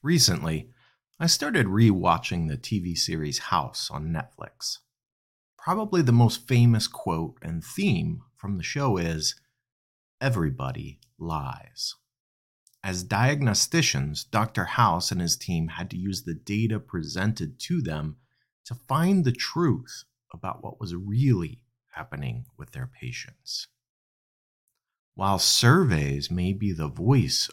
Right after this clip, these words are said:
of the customer, Doctor House reminds us that everybody lies. But we have access to other forms of data to inform us about what's happening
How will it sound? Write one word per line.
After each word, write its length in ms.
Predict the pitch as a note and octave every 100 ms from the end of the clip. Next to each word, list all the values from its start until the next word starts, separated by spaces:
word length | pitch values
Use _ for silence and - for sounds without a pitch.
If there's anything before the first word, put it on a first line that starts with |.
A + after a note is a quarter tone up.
| -
of 160 | C#2 C2+
the 80 |
customer, 800 | C2+ - C2 - C2+ C2 A#1+ D#2 _ _ _ _ _ _ _ _ _ _
Doctor 320 | A2 A#2 F2+
House 380 | D#2 G2 G2 -
reminds 480 | D#2+ C#2+ C#2 C#2+ C2
us 220 | C#2+ -
that 300 | - C2+ B1+ _ _ _ _ _ _
everybody 640 | A2 G2+ D#2+ C2 C2 C2 C2+
lies. 800 | C#2 D#2 C2+ B1 - - - - _ _ _ _ _ _ _ _ _ _ _
But 240 | G2 E2+
we 280 | G#2 D#3 G3+
have 380 | C#3 C#3+ E3 C3 -
access 640 | C3 C3 - C#2 C#2+ -
to 160 | - -
other 260 | C#3+ C#3 G2
forms 420 | - F2 D#2 C#2
of 160 | D2 -
data 460 | C#2 B1+ - C2 - _ _ _ _ -
to 120 | F#2+
inform 600 | F2 - - G#3+ D#3+ E2
us 320 | G#1 - - -
about 360 | - - D2+ -
what's 340 | F2 B2 -
happening 680 | - - G#2 - - B2